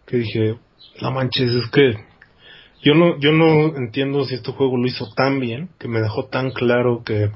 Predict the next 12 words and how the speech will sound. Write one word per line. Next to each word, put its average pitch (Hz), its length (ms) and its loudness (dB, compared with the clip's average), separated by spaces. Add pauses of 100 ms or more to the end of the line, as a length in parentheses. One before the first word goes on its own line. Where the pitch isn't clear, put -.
(960)
que 127 140 -2
todo 143 340 2
lo 127 140 2
que - 80 -12
está - 180 -10
pasando 127 480 -6
dentro 131 280 -2
del 107 120 -4
juego 127 220 0
no 120 120 0
está 110 240 -4
chido, 131 380 0